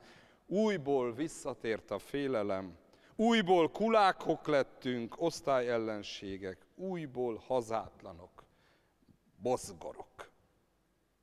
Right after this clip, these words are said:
Rövidesen megkezdődtek a perek, eleltünedeztek a falvakból, falunkból is a férfiak. Hiába jöttek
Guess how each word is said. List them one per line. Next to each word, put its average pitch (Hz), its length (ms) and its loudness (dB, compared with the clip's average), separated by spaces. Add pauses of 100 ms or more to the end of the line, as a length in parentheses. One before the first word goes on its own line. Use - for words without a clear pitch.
(960)
Rövidesen 117 540 -2
megkezdődtek 107 800 -6
a 92 60 -8
perek, - 480 -4 (960)
eleltünedeztek 139 1200 2
a 123 60 6
falvakból, 113 920 2
falunkból 104 760 -2
is - 420 -14 (600)
a - 60 -18
férfiak. - 760 -12 (1600)
Hiába 92 520 0 (140)
jöttek - 560 -18